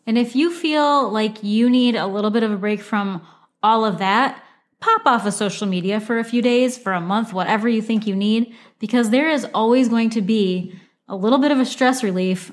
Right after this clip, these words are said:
when you're not sitting there comparing and wishing that you had what somebody else had. Stop doing it. You don't need to do it.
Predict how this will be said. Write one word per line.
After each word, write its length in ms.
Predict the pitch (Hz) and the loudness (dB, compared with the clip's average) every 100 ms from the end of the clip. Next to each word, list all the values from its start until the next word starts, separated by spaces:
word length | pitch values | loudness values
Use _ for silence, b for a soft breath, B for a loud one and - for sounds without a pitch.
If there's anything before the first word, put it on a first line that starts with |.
| _ | _
when 200 | 202 202 | -4 -2
you're 100 | 202 | 0
not 420 | 208 240 - - | 2 2 0 -8
sitting 300 | - 233 220 | -2 0 2
there 160 | 214 208 | 2 0
comparing 680 | 226 208 196 185 180 180 | 0 0 -2 -2 -4 -6
and 180 | 175 196 | -6 -6
wishing 380 | 202 196 208 190 | -4 -2 -2 -2
that 100 | 185 | -4
you 120 | 185 | -2
had 180 | 185 196 | 0 0
what 160 | 185 156 | -2 -4
somebody 280 | 208 180 180 | -6 -4 -4
else 160 | 175 | -6
had. 340 | 185 - 160 180 B B | -4 -4 -4 -6 B B
Stop 360 | - 214 185 | -2 0 2
doing 240 | 190 302 339 | 2 2 4
it. 280 | 330 - 202 | 2 0 -4
You 100 | 190 | -4
don't 140 | 165 | -4
need 140 | 190 | -6
to 60 | 185 | -6
do 200 | 190 247 | -2 0
it. 280 | 269 269 | 2 -2